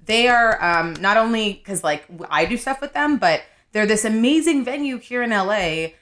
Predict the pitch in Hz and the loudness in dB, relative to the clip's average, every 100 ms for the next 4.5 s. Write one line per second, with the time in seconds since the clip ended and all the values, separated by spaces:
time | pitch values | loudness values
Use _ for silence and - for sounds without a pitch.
0 | _ _ 175 160 156 156 165 156 151 151 | _ _ 2 2 0 -2 -2 -2 -4 -12
1 | - 180 214 196 - 226 214 226 220 - | -12 -6 -4 -2 -2 -2 -2 -4 -6 -6
2 | 196 - - 214 226 226 214 170 175 190 | -6 -6 -4 -2 0 -2 -4 -4 -6 -6
3 | 196 202 196 - 175 170 165 - 175 190 | -4 -4 -4 -6 -8 -6 -8 -4 -2 -2
4 | - 196 196 185 | -4 -4 -2 -4